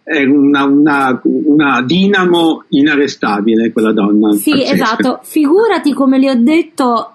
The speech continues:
Speaker 2: in, ehm, in un momento in cui la pandemia si è allentata e quindi può anche, può anche di nuovo,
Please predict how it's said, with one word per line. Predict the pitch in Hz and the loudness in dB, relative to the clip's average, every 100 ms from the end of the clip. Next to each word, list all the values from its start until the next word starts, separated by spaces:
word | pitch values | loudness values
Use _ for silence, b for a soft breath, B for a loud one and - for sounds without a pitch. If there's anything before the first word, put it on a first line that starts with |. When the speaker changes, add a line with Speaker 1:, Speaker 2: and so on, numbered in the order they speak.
| _ | _
Speaker 2:
in, | - 262 254 | 0 2 4
ehm, | 247 247 240 233 233 233 233 - | 2 0 2 2 2 2 -2 -2
in | 254 254 | 0 2
un | 277 | 2
momento | 277 294 320 320 | 2 2 0 0
in | 240 | -2
cui | - 294 262 B B - | 0 0 0 B B -4
la | 247 | -2
pandemia | 247 254 254 262 285 277 | 0 0 2 2 2 0
si | 262 | 0
è | 262 | 0
allentata | 247 247 254 254 254 269 262 233 | 2 2 2 0 -2 -2 -2 -2
e | 247 | -4
quindi | 247 269 269 262 | -2 0 2 0
può | 240 247 | 0 -2
anche, | 254 277 269 247 226 214 B B _ | 0 0 0 -2 -2 -4 B B _
può | - 254 | -4 0
anche | 262 262 247 226 226 | 0 0 -2 -2 0
di | 247 | 2
nuovo, | 240 277 302 302 233 262 254 247 - | 2 2 2 0 0 0 0 -2 -4